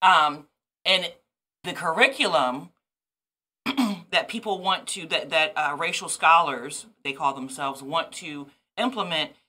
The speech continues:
is teaching the truth in history, teaching how racism has affected communities in this country as it pertains to Black people, especially. So that we can have proper conversation,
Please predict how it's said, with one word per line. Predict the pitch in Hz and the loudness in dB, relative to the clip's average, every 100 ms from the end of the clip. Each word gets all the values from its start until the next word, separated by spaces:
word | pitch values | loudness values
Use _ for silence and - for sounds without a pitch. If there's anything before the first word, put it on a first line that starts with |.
| _ | _
is | 185 185 | -4 -2
teaching | - 226 220 233 202 | -2 -2 -2 -4 -4
the | 175 | -6
truth | - 226 196 - | -8 -8 -12 -12
in | 160 | -10
history, | 170 160 - 131 123 135 | -8 -6 -8 -10 -12 -12
teaching | - 214 208 190 | -10 -8 -8 -8
how | 175 175 160 | -2 2 2
racism | 151 165 190 - 170 156 151 139 _ - | 2 -2 -4 -6 -8 -8 -10 -12 _ -2
has | 180 | -2
affected | 170 165 190 180 - 151 147 143 _ _ _ _ - | -2 -6 -2 -2 -4 -8 -8 -10 _ _ _ _ -14
communities | 180 175 196 196 151 143 143 | -10 -6 -4 -4 -4 -6 -6
in | 165 160 | -8 -8
this | 143 | -8
country | - 190 185 - 143 | -6 -6 -6 -8 -8
as | 135 | -8
it | 143 | -10
pertains | 139 170 143 139 | -12 -6 -6 -8
to | 139 | -8
Black | 151 143 - | 0 -2 -2
people, | - 123 - - - _ - | -16 -14 -14 -16 -18 _ -14
especially. | 135 160 143 - - - _ _ _ _ _ _ _ - - | -6 -4 -4 -8 -16 -20 _ _ _ _ _ _ _ -20 -16
So | - 208 | -6 -2
that | 185 | -2
we | 190 | -2
can | 202 214 | -2 0
have | 202 170 165 _ _ - | 4 4 2 _ _ 2
proper | 214 247 247 | 6 6 6
conversation, | 269 247 247 196 175 - 160 | 6 4 4 -4 -4 -6 -8